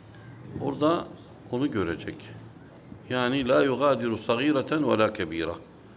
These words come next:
Ne büyük ne küçük. Sevap olsun, günah olsun.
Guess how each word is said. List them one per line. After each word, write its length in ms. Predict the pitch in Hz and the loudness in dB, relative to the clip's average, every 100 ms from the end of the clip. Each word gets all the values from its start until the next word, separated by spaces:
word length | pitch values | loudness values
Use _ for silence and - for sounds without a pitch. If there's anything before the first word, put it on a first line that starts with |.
| - | -4
Ne 220 | 117 110 | 0 0
büyük 920 | 104 101 104 113 123 131 131 127 113 | -2 -2 0 0 -2 -4 -4 -6 -4
ne 140 | 113 104 | -4 -4
küçük. 320 | 92 - 80 - - - - - - - - - - | -8 -14 -16 -18 -20 -20 -20 -20 -20 -20 -20 -18 -4
Sevap 440 | 110 110 123 123 | 4 8 8 6
olsun, 480 | 113 - - 120 127 127 95 | 0 -2 -2 -2 -2 -6 -8
günah 320 | 101 104 107 90 | -2 0 0 -4
olsun. 480 | - - 143 156 | -10 -10 -6 -6